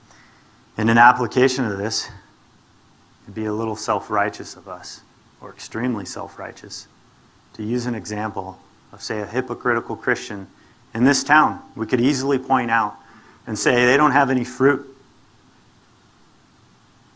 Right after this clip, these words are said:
It would be no better than the Pharisee in Luke eighteen.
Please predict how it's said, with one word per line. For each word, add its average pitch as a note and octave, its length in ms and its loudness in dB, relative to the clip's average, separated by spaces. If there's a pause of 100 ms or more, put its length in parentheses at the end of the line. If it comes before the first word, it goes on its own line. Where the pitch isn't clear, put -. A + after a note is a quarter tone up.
(500)
It - 100 -10
would A2+ 100 -2
be A2 120 -2
no G#2+ 160 -4
better G2+ 260 -6
than G2 140 -10
the G2 60 -10
Pharisee G2 540 -6
in F#2+ 120 -12
Luke F#2 180 -14
eighteen. G2+ 380 -14